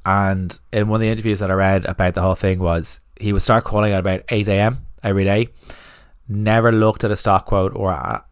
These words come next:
a, analyst research. He also never read the newspaper. He, uh, if the news is really important, he would have found out from other ways. People would have told him, whatever it may be. But this story has got evidence of simple truth. Success is often a result of committing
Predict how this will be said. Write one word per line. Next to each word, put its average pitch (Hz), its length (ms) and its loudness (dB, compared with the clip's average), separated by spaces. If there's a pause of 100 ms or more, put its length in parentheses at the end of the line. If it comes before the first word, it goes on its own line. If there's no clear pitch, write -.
a, 101 220 -4 (340)
analyst 101 340 2
research. 95 580 -4
He 101 180 -4
also 104 420 0
never 107 240 0
read 110 160 2
the 107 60 -6
newspaper. 98 560 -2 (640)
He, 101 180 -2
uh, 98 160 0 (520)
if 117 160 -6
the 107 80 -6
news 107 220 0
is 104 100 -8
really 104 160 0
important, 101 320 2
he 95 80 -2
would 98 120 -2
have 95 80 -6
found 98 240 -2
out 98 200 -2
from 98 120 -8
other 92 160 -2
ways. 92 260 -2
People 107 240 0
would 98 80 2
have 92 60 -2
told 95 240 0
him, 95 80 -2
whatever 92 280 0
it 90 40 -4
may 90 140 0
be. 98 240 -2 (680)
But 104 160 4
this 120 180 4
story 107 380 -2
has 98 120 -2
got 104 140 -2
evidence 95 320 -2
of 90 80 -4
simple 104 280 -2
truth. 87 260 -4
Success - 480 0
is 120 100 -4
often 107 340 -2
a 104 40 0
result 98 300 0
of 95 100 -10
committing 98 600 -2